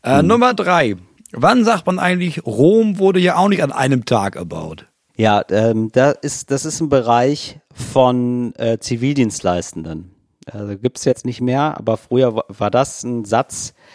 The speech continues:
Speaker 2: den Zivildienstleistende gesagt
Speaker 1: Ja, jetzt ist so,
Speaker 2: haben.
Speaker 1: jetzt sind so Buftis, ne? Also Bundesfreiwilligen.
Speaker 2: Das sind Buftis, die, oder Leute, die so ein, ähm, genau, oder freiwilliges kulturelles Jahr machen.
Speaker 1: Mhm.
Speaker 2: Ne? Die sagen das,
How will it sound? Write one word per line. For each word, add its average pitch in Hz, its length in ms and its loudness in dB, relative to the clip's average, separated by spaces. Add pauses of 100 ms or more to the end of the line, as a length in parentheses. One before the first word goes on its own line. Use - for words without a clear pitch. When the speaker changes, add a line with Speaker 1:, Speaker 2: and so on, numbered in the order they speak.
(260)
Speaker 2:
den 123 180 0
Zivildienstleistende 98 1160 -4
gesagt 82 240 -4
Speaker 1:
Ja, 156 60 4
jetzt 165 120 0
ist 180 120 0
so, 170 80 4
Speaker 2:
haben. 165 100 2
Speaker 1:
jetzt 156 180 -2
sind 151 140 -4
so 139 80 -2
Buftis, 113 540 0
ne? 135 180 -4 (500)
Also 98 140 -8
Bundesfreiwilligen. 107 840 -2 (120)
Speaker 2:
Das 135 160 4
sind 151 180 4
Buftis, 170 440 4
die, 160 140 2
oder 147 320 4 (280)
Leute, 165 340 4
die 160 120 0
so 147 140 4
ein, 143 180 2
ähm, 131 480 2
genau, 123 320 4
oder 127 200 4
freiwilliges 143 600 0
kulturelles 123 500 0
Jahr 113 220 4
machen. 87 380 -4 (180)
Speaker 1:
Mhm. 117 280 -12 (120)
Speaker 2:
Ne? 147 240 0 (800)
Die 123 100 -6
sagen 123 320 4
das, 120 400 0